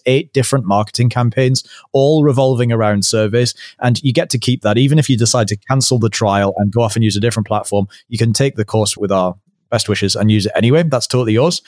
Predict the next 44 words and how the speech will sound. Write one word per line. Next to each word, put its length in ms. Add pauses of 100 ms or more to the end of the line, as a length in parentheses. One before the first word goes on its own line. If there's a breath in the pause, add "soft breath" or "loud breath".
(280 loud breath)
And 160
also, 300
we'll 100
give 160
you 100
a 40
free 200
implementation 680
call. 280 (240 loud breath)
As 80
Kennedy 240
mentioned, 380
you 60
can 100
jump 240
on 60
a 80
call 200
with 140
us. 220
We'll 100
literally 280
go 180
through 200
it 60
with 160
you, 140 (180 loud breath)
help 180
you 80
work 220
out 100
what 120
kind 160
of 80
questions 400
you 40
should 140
be 80
asking, 380
where 180
this 140
is 80
gonna 180
fit, 260